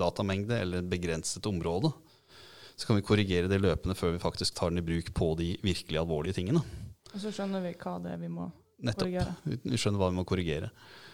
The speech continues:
Speaker 1: Så i den situasjonen så vil jo forklaringen, altså det, forklarbarheten i modellen, hjelpe til med både å forbedre kvaliteten på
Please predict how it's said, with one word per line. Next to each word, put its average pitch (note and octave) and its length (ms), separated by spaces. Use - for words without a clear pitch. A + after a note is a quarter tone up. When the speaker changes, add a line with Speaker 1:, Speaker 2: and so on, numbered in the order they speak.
Speaker 1:
Så C3 140
i - 20
den F#2+ 160
situasjonen A#2+ 480
så - 120
vil G2+ 120
jo G2 80
forklaringen, G2 840
altså G2 260
det, G#2 140
forklarbarheten F2 720
i G2 60
modellen, G2+ 480
hjelpe F#2 320
til - 320
med F#2 240
både F2 220
å - 20
forbedre E2 460
kvaliteten D#2+ 500
på F#2+ 140